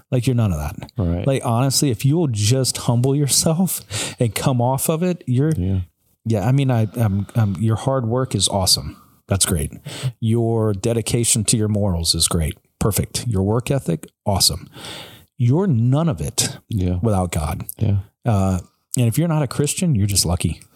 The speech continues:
Speaker 2: Well,
Speaker 1: Like, if you're just
Speaker 2: right.
Speaker 1: getting through doing all this stuff and you played the lottery and you're a millionaire and you're not saved and, and life is great, you're just rolling around on whatever. I
Speaker 2: Yeah.
Speaker 1: mean,
Speaker 2: Absolutely.
Speaker 1: God's
Speaker 2: Well,
Speaker 1: using you for somebody else's benefit.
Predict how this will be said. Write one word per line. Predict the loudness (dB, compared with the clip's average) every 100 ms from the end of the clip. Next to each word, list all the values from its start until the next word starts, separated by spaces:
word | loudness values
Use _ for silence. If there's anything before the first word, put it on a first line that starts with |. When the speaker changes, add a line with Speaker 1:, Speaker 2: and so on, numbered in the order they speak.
| -20 -10 -2
Speaker 2:
Well, | 0 2
Speaker 1:
Like, | 2
if | 0 2
you're | 0
just | 0 0
Speaker 2:
right. | 2
Speaker 1:
getting | 2 2
through | 0 0 0
doing | 0 0 0
all | 0
this | 0 0
stuff | -2 -4 -2
and | -2 0
you | 2 0
played | 0 0 0
the |
lottery | -2 0 0 0 0 0
and | 2
you're | 2
a | 2
millionaire | 2 2 0 0 0
and | 0
you're | 0
not | 0 0 0
saved | 0 2 0 0 -2
and, | -2 -2 -4 0
and | 0 2
life | 0 0
is | -2 -2
great, | 0 0 0 -4 -16 -14 -12 -14 -18 -20 -8
you're | -2 0
just | 0 0
rolling | 0 0 2
around | 2 2 2
on | 2
whatever. | 2 0 0 -4 -8 _ -6 -2
I |
Speaker 2:
Yeah. | 0 0
Speaker 1:
mean, | -2 -6 _ _ _ -20 -18 -18 -20 _ -2
Speaker 2:
Absolutely. | -2 0 -2 -2 -4 -2
Speaker 1:
God's | 0 2 2
Speaker 2:
Well, | 2
Speaker 1:
using | 0 0 0
you | 0
for | 0
somebody | 2 2 2
else's | 2 0 -2
benefit. | 0 0 0 -4